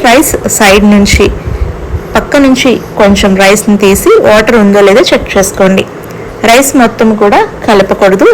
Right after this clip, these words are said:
రైస్ ఇరిగిపోతుంది. So, ఇంకొక ఫైవ్ మినిట్స్ తర్వాత నేను చెక్ చేశానండి, almost కుక్ అయిపోయింది.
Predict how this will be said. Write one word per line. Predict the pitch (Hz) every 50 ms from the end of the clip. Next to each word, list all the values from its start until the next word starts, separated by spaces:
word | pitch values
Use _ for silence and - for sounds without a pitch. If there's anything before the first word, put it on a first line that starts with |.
| 381 233
రైస్ | 208 214 233 233 - 208
ఇరిగిపోతుంది. | 185 190 185 190 - 185 175 - 185 180 180 - - - - - - - - - - - - - - - - - - - - - - -
So, | 208 190 190 190 - 220 233
ఇంకొక | 247 - 320 - 320 311 311
ఫైవ్ | 269 233 226 226
మినిట్స్ | 226 226 233 214 - - -
తర్వాత | 220 208 208 214 208 220 214
నేను | 214 208 208 214
చెక్ | - 185 - - -
చేశానండి, | 214 208 202 214 196 190 196 220 285 - - 208
almost | 196 196 202 202 233 277 - - -
కుక్ | - 208 - 220
అయిపోయింది. | 208 208 208 208 196 196 190 196 247 359